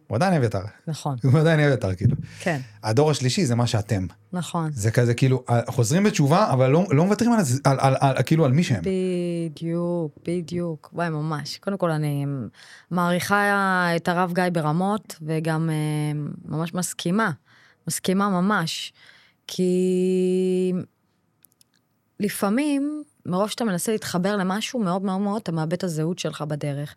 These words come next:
Speaker 2: ואתה חושב שזו הדרך הנכונה, שכאילו אתה צריך לעשות איזה מחיקת אישיות,
Speaker 1: כן.
Speaker 2: כדי,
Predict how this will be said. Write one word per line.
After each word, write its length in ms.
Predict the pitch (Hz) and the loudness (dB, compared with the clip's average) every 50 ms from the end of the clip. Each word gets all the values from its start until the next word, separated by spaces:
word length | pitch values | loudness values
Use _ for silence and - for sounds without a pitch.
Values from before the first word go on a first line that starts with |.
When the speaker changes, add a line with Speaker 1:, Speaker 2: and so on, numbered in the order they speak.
| - - - - - _ | -20 -20 -20 -20 -16 _
Speaker 2:
ואתה 120 | - 165 196 | -8 -6 -4
חושב 160 | - 214 196 | -4 -4 -4
שזו 240 | 202 226 190 220 214 | -4 -2 0 0 0
הדרך 300 | 214 208 214 214 - 196 | 2 0 0 0 -2 -2
הנכונה, 400 | 185 185 - - 208 208 196 170 | -4 -4 -2 -2 0 0 0 0
שכאילו 240 | - - - 180 175 | -2 -2 -4 -4 -4
אתה 100 | 160 - | -2 -4
צריך 120 | 190 175 | -4 -4
לעשות 160 | 190 190 190 | -4 -4 -4
איזה 140 | 190 180 175 | -2 -2 0
מחיקת 460 | 165 160 - - 160 - 208 208 - | 0 0 -2 -4 -4 -4 -4 -4 -2
אישיות, 540 | 208 - - - 185 190 233 285 - - - - | -2 -4 -2 0 0 2 2 0 -2 -4 -10 -16
Speaker 1:
כן. 320 | - - - 127 117 110 95 - - - _ _ _ - | -2 2 2 4 4 2 0 -4 -8 -16 _ _ _ -4
Speaker 2:
כדי, 220 | - 202 185 196 | -2 0 2 2